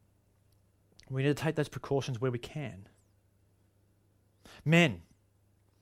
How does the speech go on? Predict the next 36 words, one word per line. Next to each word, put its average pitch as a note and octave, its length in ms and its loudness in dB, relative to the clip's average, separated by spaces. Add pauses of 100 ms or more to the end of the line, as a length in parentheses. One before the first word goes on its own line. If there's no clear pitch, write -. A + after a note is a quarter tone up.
you, D3+ 120 -2
you, C3+ 180 -4 (140)
you've E3+ 140 4
been F3 140 8
given D#3+ 200 8
a C#3 40 4
wife. C3 680 4 (500)
Those G3+ 320 12
who G3+ 80 8
have E3 100 8
been E3+ 220 8
ma-, D#3+ 180 10
who, E3+ 100 4
those G3+ 260 12
who G3+ 80 6
are E3+ 60 8
married, D#3+ 320 12
you've E3 120 6
been F#3 160 6
given F#3+ 300 10
a F3+ 60 8
wife F#3 520 12 (200)
to E3 120 2
spiritually G3 760 10
care F3+ 440 10
and D#3 80 2
spiritually F#3 720 8
lead. D#3+ 400 8 (220)
You've F3+ 180 6
been G3 200 10
given F#3 300 8
kids G#3 380 6
to G3 160 2
disciple E3+ 1080 8 (680)
and D#3+ 180 2
to, D3 160 10